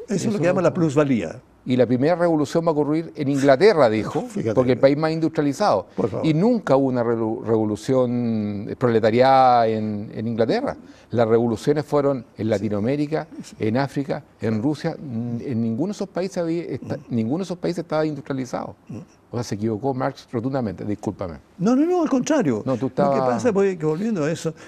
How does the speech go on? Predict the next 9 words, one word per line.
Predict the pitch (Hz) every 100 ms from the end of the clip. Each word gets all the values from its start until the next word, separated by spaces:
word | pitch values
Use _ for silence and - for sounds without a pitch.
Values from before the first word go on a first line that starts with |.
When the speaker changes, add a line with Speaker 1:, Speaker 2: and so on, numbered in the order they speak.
| -
Speaker 1:
entonces | 151 135 - 170
lo | 151
que | 156
están | - 214 277
evitando, | 247 139 127 185 208 113 98 104 - -
ah, | 110 113
eventualmente | 107 110 113 135 135 139
el | 139
análisis, | 104 110 190 160 113 - 117